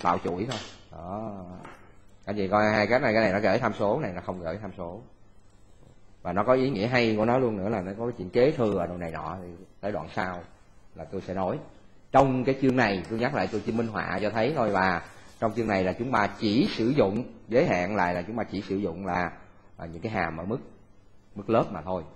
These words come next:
nha. Chúng ta chỉ sử dụng những hàm ở mức lớp, phải không ạ? Tức là tôi, à, ghi chú thêm cho cái phần, à, lý thuyết, phải không ạ? Có hai thư viện này không? Rồi, tôi mới nói lại là các hàm của cái lớp nó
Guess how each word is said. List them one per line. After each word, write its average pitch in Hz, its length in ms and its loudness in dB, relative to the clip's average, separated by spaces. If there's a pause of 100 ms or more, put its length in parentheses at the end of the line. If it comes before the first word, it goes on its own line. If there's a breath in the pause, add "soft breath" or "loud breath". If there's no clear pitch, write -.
(140)
nha. 90 260 -8
Chúng 95 100 -12
ta 95 120 -6
chỉ 90 180 -6
sử 95 60 -6
dụng 87 240 -8
những 90 100 -12
hàm 80 200 -12
ở 80 80 -14
mức 95 160 -16
lớp, 95 200 -8
phải 87 100 -14
không 85 100 -14
ạ? 76 80 -14 (1200)
Tức 107 80 -2
là 98 140 2
tôi, 101 300 0
à, 98 100 0
ghi 98 180 -4
chú 110 280 0
thêm 101 300 0
cho 95 160 0
cái - 160 -6
phần, 82 280 -6
à, 80 80 -10
lý 98 140 -4
thuyết, 127 480 0
phải 90 80 -2
không 95 80 0
ạ? 78 140 -2 (160)
Có 98 60 -10
hai 85 240 -6
thư 92 100 -8
viện 82 240 -10
này 85 140 -12
không? 85 120 -6 (1600)
Rồi, 85 240 0 (200)
tôi 104 120 -2
mới 104 120 0
nói 104 180 4
lại 92 160 4
là 90 80 0
các 127 360 2
hàm 104 340 2 (1400)
của 92 300 2
cái 131 80 6
lớp 127 300 10 (600)
nó 107 120 -4